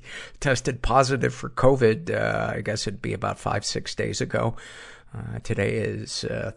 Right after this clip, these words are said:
Thursday, and I tested positive for,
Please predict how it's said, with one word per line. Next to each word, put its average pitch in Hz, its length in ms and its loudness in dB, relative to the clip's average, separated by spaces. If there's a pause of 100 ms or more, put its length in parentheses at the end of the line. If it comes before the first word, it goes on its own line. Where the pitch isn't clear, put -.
Thursday, 127 1200 2
and 101 320 -2
I 95 60 -4
tested - 380 -2
positive 101 480 -4
for, 90 440 -8